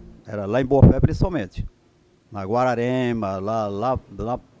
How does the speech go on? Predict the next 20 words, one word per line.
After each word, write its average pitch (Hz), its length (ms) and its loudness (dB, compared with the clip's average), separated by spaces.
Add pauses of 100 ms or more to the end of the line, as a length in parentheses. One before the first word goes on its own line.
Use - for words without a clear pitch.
(120)
próximo 123 440 4
ali 117 220 0
on-, 117 60 -2
onde, 104 580 -2 (380)
onde 101 140 -6
morou 104 260 0
seu, 101 260 0
seu, 104 140 -2
o 92 400 -6
pai 107 160 -4
de - 80 -8
seu 104 180 -6
Zé 101 140 -6
Belmino, 104 380 -4 (160)
né, 92 100 -14
seu - 220 -4
João 98 220 -2 (540)
Manuel 110 280 0
Belmino, 101 500 0 (720)
entendeu? 123 320 0